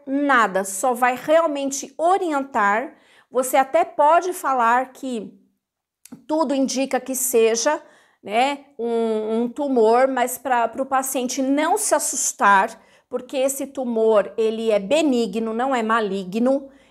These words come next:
e tem tratamento, tá bom? É, é cirúrgico, mas,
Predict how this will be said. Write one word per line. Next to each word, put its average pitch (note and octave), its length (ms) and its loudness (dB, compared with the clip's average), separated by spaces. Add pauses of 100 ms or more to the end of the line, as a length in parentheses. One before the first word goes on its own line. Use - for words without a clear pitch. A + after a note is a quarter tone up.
e G#4+ 120 0
tem D4+ 260 2
tratamento, D4 840 -4 (180)
tá G#3+ 140 4
bom? D#4+ 420 4 (200)
É, C4 420 0
é - 40 -4
cirúrgico, C#4 720 -6
mas, D#4 600 -2